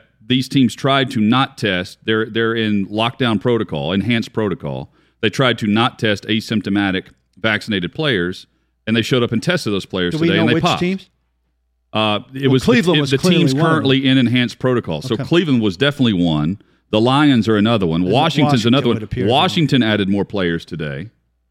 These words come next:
Speaker 1: So
Speaker 2: I like those teams kinda trying to fight back, but you cannot fight the league on something like that and expect to win or have them change it mid-course.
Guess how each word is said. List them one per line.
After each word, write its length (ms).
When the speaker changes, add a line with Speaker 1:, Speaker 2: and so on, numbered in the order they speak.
Speaker 1:
So 420
Speaker 2:
I 80
like 220
those 220
teams 260
kinda 280
trying 260
to 80
fight 340
back, 300
but 160
you 120
cannot 720
fight 420
the 80
league 360
on 120
something 380
like 220
that 320
and 180
expect 640
to 340
win 640
or 160
have 320
them 340
change 720
it 200
mid-course. 760